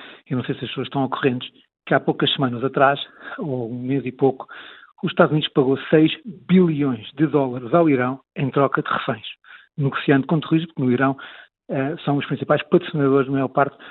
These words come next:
dos grupos terroristas, eh, que nós conhecemos, incluindo o Hamas, Hezbollah e por aí fora. Estamos repetindo, seis bilhões de dólares, que depois veio dizer que, que tinha dito que não podia ser utilizado, eh, em determinadas circunstâncias,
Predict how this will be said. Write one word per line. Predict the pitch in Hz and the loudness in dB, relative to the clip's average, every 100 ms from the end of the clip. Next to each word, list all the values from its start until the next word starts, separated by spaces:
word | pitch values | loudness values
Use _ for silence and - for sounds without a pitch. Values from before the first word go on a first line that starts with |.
| - | -14
dos | 135 127 | -6 -2
grupos | 139 - | -2 -4
terroristas, | - 135 131 139 113 - _ _ 190 | -2 0 0 0 -4 -6 _ _ -4
eh, | 123 117 | -4 -4
que | 139 | 0
nós | 135 127 | 0 0
conhecemos, | 135 - 151 | -4 -2 2
incluindo | 180 175 - 139 156 127 | 4 4 2 2 4 4
o | |
Hamas, | 127 117 143 143 | 4 4 4 4
Hezbollah | 120 117 120 123 143 | 0 -6 -4 0 0
e | |
por | 135 131 | 0 -6
aí | 123 | -10
fora. | - 113 _ _ - _ _ | -8 -10 _ _ -20 _ _
Estamos | - 143 147 | -6 -4 -4
repetindo, | - - 160 170 254 - - | -6 -2 0 0 -2 -2 4
seis | 170 170 | 6 4
bilhões | 208 180 175 160 143 143 143 143 - | -2 -2 2 4 4 0 0 -4 -6
de | 131 135 | -2 0
dólares, | 127 113 170 - - - - - - | 0 -4 -8 -16 -18 -20 -20 -18 -12
que | |
depois | - 139 123 | 2 4 6
veio | 147 | 4
dizer | 170 135 147 170 | 4 4 4 4
que, | - 147 151 | 2 0 0
que | 151 - | -2 -4
tinha | 156 139 | 0 0
dito | 165 | 0
que | - | 2
não | 175 | 2
podia | 180 160 - | 2 0 0
ser | 156 | -2
utilizado, | - 135 107 139 151 - - - _ | -4 -4 4 6 4 2 -20 -20 _
eh, | 139 127 135 143 190 | -6 -2 -2 -2 0
em | 139 | 0
determinadas | 139 131 143 139 131 | 0 2 4 2 0
circunstâncias, | 139 139 - 156 127 | -4 -8 -4 -2 0